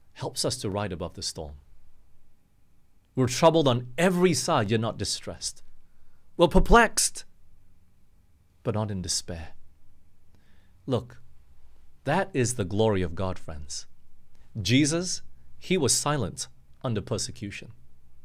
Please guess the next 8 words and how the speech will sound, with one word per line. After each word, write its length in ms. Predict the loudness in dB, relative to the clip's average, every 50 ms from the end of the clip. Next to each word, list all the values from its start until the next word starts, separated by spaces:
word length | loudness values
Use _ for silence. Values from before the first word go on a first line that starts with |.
| -14 -14 -14 -14 -16 -16 -16 -16 -14 -10 -2
Jesus, 560 | 2 4 6 6 6 6 4 4 2 0 -4 -8 -10 -12 -12 -14 -16 -12 -4
he 140 | -2 -2 0
could 180 | 0 -2 -4
pray 200 | -2 0 0 0
for 140 | 0 -2 -4
his 180 | -4 -2 -2 -2
persecutors. 800 | -4 -4 -4 -4 -4 -4 -6 -8 -10 -12 -10 -10 -8 -10 -10 -10 -14 -16 -16 -14 -14 -12 -14 -14 -12 -4 2
Jesus, 600 | 4 6 6 6 6 4 4 2 2 0 -2